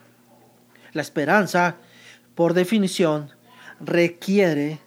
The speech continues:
incertidumbre. Si ya lo tengo, entonces no necesito esperanza para obtenerlo.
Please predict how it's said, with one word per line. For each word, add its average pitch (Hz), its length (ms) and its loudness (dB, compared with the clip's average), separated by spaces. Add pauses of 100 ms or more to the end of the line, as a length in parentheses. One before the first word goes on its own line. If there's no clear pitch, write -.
(1400)
incertidumbre. 135 840 -6 (1080)
Si - 240 -2
ya 202 160 4
lo 202 220 4
tengo, 196 680 0 (640)
entonces 190 480 -2
no 196 140 2
necesito 185 1040 -2 (460)
esperanza 151 840 0
para 139 160 -4
obtenerlo. 156 720 -4